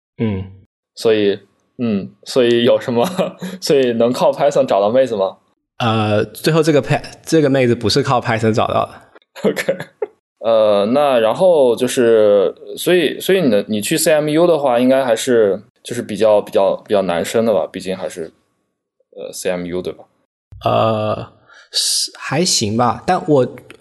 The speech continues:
Speaker 1: 我其实是在大学期间，我一直都有在中关村干活，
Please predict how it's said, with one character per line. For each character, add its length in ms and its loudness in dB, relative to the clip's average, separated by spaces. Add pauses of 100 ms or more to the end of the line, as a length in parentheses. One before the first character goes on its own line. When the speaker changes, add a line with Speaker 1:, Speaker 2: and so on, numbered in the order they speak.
(320)
Speaker 1:
我 120 2
其 180 0
实 160 4
是 400 2
在 220 0
大 220 -4
学 160 -2
期 180 0
间， 180 0
我 140 4
一 60 2
直 120 -2
都 120 4
有 120 4
在 140 2
中 180 0
关 160 2
村 240 0
干 160 0
活， 360 -8